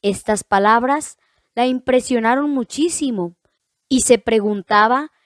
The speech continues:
qué querría decir ese saludo. Pero el ángel le dijo: "No temas, María, porque has encontrado el favor de Dios. Vas a quedar embarazada y darás a luz a un hijo,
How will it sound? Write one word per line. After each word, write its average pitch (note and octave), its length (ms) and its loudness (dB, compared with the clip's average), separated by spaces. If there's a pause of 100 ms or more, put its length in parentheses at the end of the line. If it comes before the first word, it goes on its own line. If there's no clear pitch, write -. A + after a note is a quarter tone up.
(260)
qué G4+ 140 -4
querría D#4+ 460 2
decir C4 460 0
ese C4 220 -4
saludo. F3+ 640 -2 (400)
Pero G#3+ 220 4
el G#3 100 2
ángel A3 380 -2
le G3+ 80 0
dijo: G#3 460 -4 (380)
"No C#4 200 0
temas, D#4+ 460 0
María, F#3+ 600 0 (320)
porque G3 320 -2
has G#3 200 -2
encontrado A3+ 680 2
el D4 80 4
favor G3+ 340 -2
de F#3 140 -6
Dios. B3 480 0 (260)
Vas G#3 240 -2
a C4 80 2
quedar A#3 320 0
embarazada A#3+ 840 0 (380)
y A3+ 140 -4
darás A3 380 2
a A3+ 80 2
luz D4 340 -2
a G#3 80 4
un G3+ 200 -2
hijo, F#3 420 -6